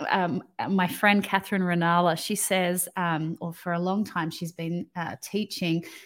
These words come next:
uh, on this particular concept of, like,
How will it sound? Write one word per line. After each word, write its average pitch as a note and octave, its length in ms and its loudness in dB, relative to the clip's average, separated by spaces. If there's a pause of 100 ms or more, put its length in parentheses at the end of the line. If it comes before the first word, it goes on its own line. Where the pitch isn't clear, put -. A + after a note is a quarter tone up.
(260)
uh, F#3+ 260 2 (440)
on F#3+ 380 0
this F3 240 -2
particular F3+ 640 -2
concept A3 720 2
of, F3+ 180 0
like, E3 400 0